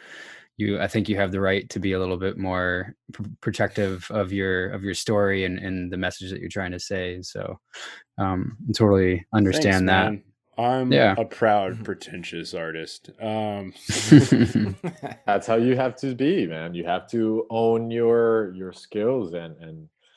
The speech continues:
Speaker 3: your voice. You know, if you don't trust your own voice, then what's, what's the point? No one will. Like, you, you really have
Speaker 2: So
Speaker 3: to
Speaker 2: true.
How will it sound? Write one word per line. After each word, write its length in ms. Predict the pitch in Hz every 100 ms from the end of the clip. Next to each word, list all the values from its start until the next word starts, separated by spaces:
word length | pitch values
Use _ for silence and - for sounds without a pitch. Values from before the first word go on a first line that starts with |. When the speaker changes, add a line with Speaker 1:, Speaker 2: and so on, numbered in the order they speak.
| _ _ -
Speaker 3:
your 200 | 95 87
voice. 680 | 90 101 117 78 - - _ _
You 120 | 90 90
know, 120 | 101
if 160 | 110 98
you 60 |
don't 160 | 90 98
trust 540 | - 110 101 - - 107
your 200 | 101 101
own 220 | 101 95
voice, 300 | 104 101 -
then 300 | 101 92 87 _ _ _ _ -
what's, 260 | 90 - -
what's 180 | 85
the 80 | 98
point? 260 | - 117 98
No 80 | 87
one 160 | 92 95
will. 320 | 113 85 - _ _ _ _ _ 87
Like, 160 | 82
you, 80 | 92
you 180 | 90 90
really 320 | 95 101 113
have 240 | 117 120
Speaker 2:
So 120 | - 127
Speaker 3:
to 60 |
Speaker 2:
true. 280 | 123 117 101